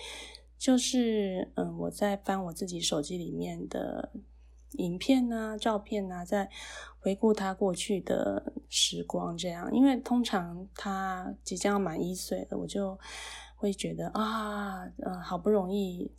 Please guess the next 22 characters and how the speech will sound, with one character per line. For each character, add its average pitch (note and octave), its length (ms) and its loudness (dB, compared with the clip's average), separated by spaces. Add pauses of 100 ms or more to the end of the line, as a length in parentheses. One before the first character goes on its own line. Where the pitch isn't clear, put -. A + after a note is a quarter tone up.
(120)
一 G3 160 -2
岁， G3+ 180 2
真 G3+ 220 0
是 G#3 200 0
一 F#3 80 -2
个 F3 180 -2
非 G3+ 180 -2
常 F3 420 -4 (540)
大 G3+ 180 4
的 F3 120 0
里 E3 180 -2
程 E3 320 -2
碑， E3+ 340 -2
想 E3 200 -6
要 F#3 180 -4
给 - 160 -4
她 F3+ 220 -6
剪 D#3+ 260 -6
一 E3+ 40 -8
支 F3+ 200 -4
影 D#3 260 -2
片， - 400 -4